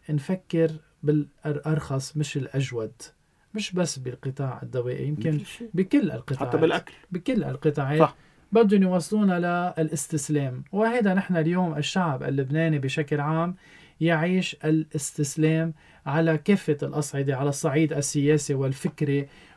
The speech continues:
Speaker 1: والحياة اليومية بالنسبة له. برجع بقول نحن كنقابة صيادلة وكنقيب صيادلة وكجو سلوم،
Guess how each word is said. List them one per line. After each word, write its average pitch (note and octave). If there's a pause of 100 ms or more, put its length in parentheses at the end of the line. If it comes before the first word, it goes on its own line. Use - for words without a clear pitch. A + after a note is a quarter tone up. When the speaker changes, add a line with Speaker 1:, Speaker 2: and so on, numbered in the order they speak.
Speaker 1:
والحياة F#3 (120)
اليومية D#3
بالنسبة C#3
له. C3+ (840)
برجع A3+
بقول G3
نحن F#3 (460)
كنقابة F3+
صيادلة C3+
وكنقيب F3+
صيادلة B2+
وكجو F#3+
سلوم، C3+